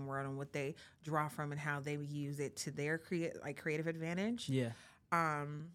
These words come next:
Speaker 1: how I look at the creative world, how I look at the content creating world. Man, so differently. When you, it's almost kinda like when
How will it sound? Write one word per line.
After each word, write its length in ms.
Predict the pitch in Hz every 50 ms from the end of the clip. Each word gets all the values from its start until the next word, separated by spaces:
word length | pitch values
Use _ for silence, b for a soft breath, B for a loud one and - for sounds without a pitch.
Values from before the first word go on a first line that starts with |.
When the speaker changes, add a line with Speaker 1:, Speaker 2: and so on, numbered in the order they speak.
| 185 - - _
Speaker 1:
how 200 | - 165 180 180 175
I 40 | 180
look 160 | 180 180 -
at 80 | 180
the 80 | - 156
creative 580 | - - - 175 165 165 165 165 143 143 139 135
world, 440 | 143 143 147 151 165 180 196 202
how 140 | 190 180 160
I 20 | 160
look 100 | 165 165
at 80 | 160 -
the 60 | 156
content 500 | - - - 160 175 208 - - 233 254
creating 420 | - 277 262 262 269 277 277 277 269
world. 480 | 277 277 277 285 285 285 294 302 - - - _ _ - _ _ _ _ _ _ _ _ - _ _ - - B B B B B B B B B B B B
Man, 580 | 165 160 165 165 156 143 139 135 135 147 151 151 156 B B B B B _ _ _ _ _ - - - - - -
so 120 | - 262 269
differently. 680 | 233 185 156 - - - - - - 64 - - 220 B B B B B B 180
When 240 | 185 202 220 220 214
you, 560 | 226 247 262 285 294 302 294 285 269 247 - 240 226 B B B B B B B B B B
it's 140 | - - -
almost 300 | 294 285 277 277 269 -
kinda 240 | - 233 214 214 208
like 260 | 196 190 180 175 175
when 680 | 175 170 170 170 170 165 165 160 156 160 156 156 170 175